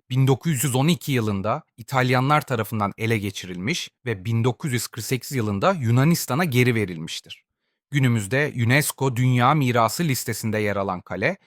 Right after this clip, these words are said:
turistlerin yoğun ilgi gösterdiği bir tarihi mekan olarak dikkat çekmektedir. Kale, çeşitli festivallere ve etkinliklere de ev sahipliği yapmaktadır. Özellikle yaz aylarında düzenlenen konserler ve sergiler,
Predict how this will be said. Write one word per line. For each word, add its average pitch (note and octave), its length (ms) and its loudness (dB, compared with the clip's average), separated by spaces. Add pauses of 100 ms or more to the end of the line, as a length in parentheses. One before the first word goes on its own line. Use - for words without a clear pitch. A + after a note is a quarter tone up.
(240)
turistlerin A#2 540 -2
yoğun A2 380 2
ilgi G#2 360 -6
gösterdiği G#2+ 600 -4
bir A2 80 -2
tarihi G#2+ 420 -2
mekan G#2 360 -2
olarak G#2 380 -2
dikkat A2+ 320 -4
çekmektedir. - 680 -14 (380)
Kale, A#2+ 360 -2 (280)
çeşitli E3 440 -4
festivallere G#2 760 0
ve F#2+ 160 -4
etkinliklere B2 720 -4
de G3 60 0
ev F3+ 160 2
sahipliği B2+ 580 0
yapmaktadır. G#2+ 680 -4 (460)
Özellikle B2+ 480 -2
yaz B2+ 360 2
aylarında A#2 540 2
düzenlenen G#2+ 520 -2
konserler G2+ 560 -2
ve F#2+ 80 -6
sergiler, G2 640 -4